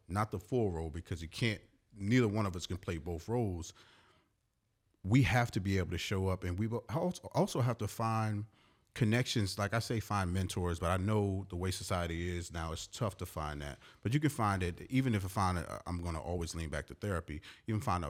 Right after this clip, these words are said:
a, a black male therapist or a male therapist that can gui-, guide them, get on a sports team or something that provides that, that male presence that gives that,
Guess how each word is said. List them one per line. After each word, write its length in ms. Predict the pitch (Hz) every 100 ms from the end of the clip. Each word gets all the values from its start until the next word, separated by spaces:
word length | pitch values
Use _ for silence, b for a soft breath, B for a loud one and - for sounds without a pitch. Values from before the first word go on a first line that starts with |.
| -
a, 260 | 82 - 73
a 40 |
black 320 | 73 82 69
male 160 | 78 69
therapist 640 | - 82 76 78 78 -
or 300 | 76 76 67 B B -
a 60 |
male 220 | 90 90
therapist 500 | 82 92 80 82 78
that 120 | 73 73
can 180 | 76
gui-, 260 | 71 78 - 78
guide 300 | 85 80 69
them, 360 | 76 73 69 76 B B 87
get 140 | 92
on 100 | 82
a 60 | 80
sports 400 | - 92 78 -
team 440 | 107 82 78 73
or 60 | 73
something 480 | - 151 - 95 82 B B
that 160 | 87 -
provides 460 | 80 90 82 85
that, 300 | 82 69 -
that 220 | 80 64
male 320 | 76 85 95 87
presence 720 | - 110 98 78 78 - -
that 180 | 78 78
gives 240 | 95 85
that, 240 | 85 73